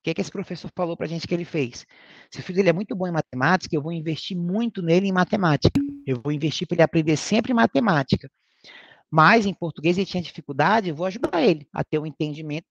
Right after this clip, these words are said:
necessário que ele precisaria ali pra o desenvolvimento dele. Mas o investimento maior é na matemática." Entende? Um olhar que se tem, né, disso. É, é você ser bom e investir naquilo que você é bom. É, que são os talentos que a gente tem na nossa vida, né?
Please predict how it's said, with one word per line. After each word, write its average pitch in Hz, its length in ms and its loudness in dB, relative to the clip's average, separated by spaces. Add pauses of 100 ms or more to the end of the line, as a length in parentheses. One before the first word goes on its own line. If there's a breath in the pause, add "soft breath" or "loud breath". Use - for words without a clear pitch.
(180)
necessário 185 680 0
que - 100 -8
ele 226 100 -6
precisaria 196 680 0
ali 175 220 -2
pra 202 120 -12
o - 240 -20
desenvolvimento 190 680 -8
dele. 147 260 0 (680)
Mas 139 200 2
o 151 40 -6
investimento 147 520 -8
maior 147 240 0
é 151 40 2
na 156 80 0
matemática." 160 760 0 (160)
Entende? 160 400 0
Um 160 120 -4
olhar 170 360 4
que - 160 -12
se - 160 -8
tem, 127 320 -2
né, 131 260 -2 (100)
disso. 123 480 -10 (440 soft breath)
É, 131 580 -4
é 135 60 0
você 139 340 -6
ser 160 240 0
bom 143 260 -6
e 196 40 -6
investir 180 480 -4
naquilo 185 240 -8
que - 100 -16
você 160 340 2
é 196 60 2
bom. 120 220 -4 (340)
É, 120 200 4
que - 60 -6
são 294 120 -2
os 254 100 -2
talentos 226 420 2
que - 60 0
a 247 40 0
gente 226 200 -2
tem 254 100 2
na 240 100 2
nossa 240 280 -4
vida, 170 260 0
né? - 160 -8